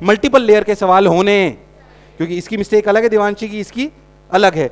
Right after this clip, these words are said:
तो हमें उनकी mistakes के हिसाब से उनके सवाल आने। खैर, उसमें मैं अभी बाद में चलूंगा। क्या ये अपन बना सकते हैं? कि एकेडमिक wise। अब जिसकी theory नहीं clear हुई, कोई बात नहीं यार, मान लीजिए कोई चैप्टर, मैं तो कह रहा हूँ किसी को एनलेम यहाँ पे खत्म हो चुका पर मुझे नहीं आता, क्या आप मन से सोचे, क्या एनलेम में एक बार lecture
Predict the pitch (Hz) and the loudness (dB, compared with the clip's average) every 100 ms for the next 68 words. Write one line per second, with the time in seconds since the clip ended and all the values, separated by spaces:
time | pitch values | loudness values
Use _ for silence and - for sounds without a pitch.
0 | - 180 185 196 196 170 - 262 - 233 | -2 -2 0 0 -2 -4 -2 -2 0 -2
1 | 185 180 175 185 180 - 175 185 175 226 | 2 0 2 -4 -4 0 2 4 4 2
2 | 302 - - _ _ - _ - 240 226 | 0 -4 -20 _ _ -20 _ 0 0 2
3 | 233 226 214 190 180 165 147 135 - 180 | 0 0 2 2 2 -2 -4 -8 -2 0
4 | 185 190 165 165 - - 170 170 170 _ | 0 0 0 -2 -4 -10 -10 -10 -16 _
5 | _ _ - _ 190 180 180 175 143 139 | _ _ -20 _ -4 -2 0 0 -2 -4
6 | 117 - 202 208 240 233 254 240 269 254 | -4 -4 -2 -2 -4 -2 -2 -2 -6 0
7 | 262 247 147 117 120 117 127 - 220 226 | 0 0 -6 -6 -4 -2 -2 -4 -4 -4
8 | - - 202 208 214 214 196 202 220 220 | -6 -2 0 0 -4 -8 -8 0 0 0
9 | 202 202 196 208 208 180 196 190 - _ | -2 -4 -2 -2 0 0 -2 -6 -16 _
10 | _ _ - 185 202 185 175 165 185 165 | _ _ -2 -2 -2 -2 -2 -2 -4 -2
11 | 160 165 127 113 123 - - 196 185 180 | -2 -4 -6 -10 -14 -18 -6 0 0 -2
12 | 190 170 170 190 175 139 127 - - _ | -6 -2 -2 -2 -8 -8 -12 -14 -20 _
13 | 175 170 170 175 180 175 175 160 156 165 | -6 -4 -4 -6 -6 -8 -6 -6 -2 -2
14 | 151 - 170 | -4 -6 -6